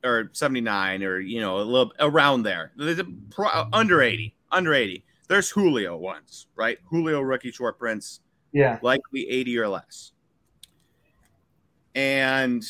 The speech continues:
Speaker 1: there's one on eBay right now, a hundred eleven dollars. The first couple sold a little bit under a hundred bucks, eighty-five, ninety dollars. But we're talking about a card that's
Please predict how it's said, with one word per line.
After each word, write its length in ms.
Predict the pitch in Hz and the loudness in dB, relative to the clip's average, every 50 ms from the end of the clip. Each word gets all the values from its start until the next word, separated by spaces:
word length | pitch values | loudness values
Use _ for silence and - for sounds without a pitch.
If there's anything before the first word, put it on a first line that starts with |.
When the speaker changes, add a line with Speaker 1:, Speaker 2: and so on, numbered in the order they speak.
| - - _ _ _ _ _ _ _ _ _ | -14 -16 _ _ _ _ _ _ _ _ _
Speaker 1:
there's 280 | 143 165 180 185 170 151 | 2 2 4 4 2 0
one 180 | 170 175 165 156 | -2 -2 0 0
on 120 | 151 147 | 0 0
eBay 300 | 143 143 131 139 139 135 | 0 0 0 0 0 2
right 140 | 131 131 127 | 0 0 0
now, 200 | 131 127 123 120 | 0 0 0 -2
a 40 | 120 | -2
hundred 260 | 139 127 127 127 123 | -4 -6 -6 -6 -6
eleven 280 | 123 120 123 120 113 113 | -4 -2 -2 -2 -2 -2
dollars. 460 | 117 117 120 120 120 117 113 101 - | -2 0 0 0 0 -2 -4 -6 -10
The 100 | - 107 | -14 -18
first 300 | - - 127 123 - - | -8 -4 -4 -4 -4 -4
couple 260 | - 123 113 107 101 | -4 -6 -4 -4 -8
sold 340 | - - 123 113 123 - - _ _ | -10 -8 -8 -6 -8 -8 -12 _ _
a 80 | 113 113 | -8 -6
little 200 | 117 131 127 110 | -4 -4 -4 -2
bit 140 | 117 110 | -2 -2
under 220 | 110 107 104 101 98 | -2 -2 -2 -2 -2
a 60 | 92 | -2
hundred 280 | 101 104 92 90 85 - | -4 -6 -8 -8 -10 -6
bucks, 760 | 98 92 90 85 - - - - - - - - - - - _ _ 104 | -4 -4 -2 -4 -6 -12 -14 -14 -14 -14 -14 -16 -18 -20 -20 _ _ -8
eighty-five, 580 | 104 98 92 87 - 98 95 95 95 92 90 - | -8 -8 -8 -8 -6 -4 -2 0 0 -2 -4 -4
ninety 220 | 98 95 92 87 | -6 -6 -6 -6
dollars. 500 | 85 90 87 85 - _ _ - - - _ _ _ _ _ _ _ _ _ _ _ _ _ _ _ _ _ _ _ _ _ _ | -8 -10 -10 -10 -12 _ _ -20 -20 -20 _ _ _ _ _ _ _ _ _ _ _ _ _ _ _ _ _ _ _ _ _ _
But 60 | 123 | -4
we're 140 | 135 185 208 | -2 -2 -2
talking 240 | - 285 311 302 285 | -2 -4 -4 -4 -2
about 180 | 269 247 214 | -2 0 0
a 40 | 160 | 0
card 340 | - - - 160 170 170 160 | -2 -2 -2 0 0 0 0
that's 260 | 147 139 131 - - | 0 -2 -4 -6 -12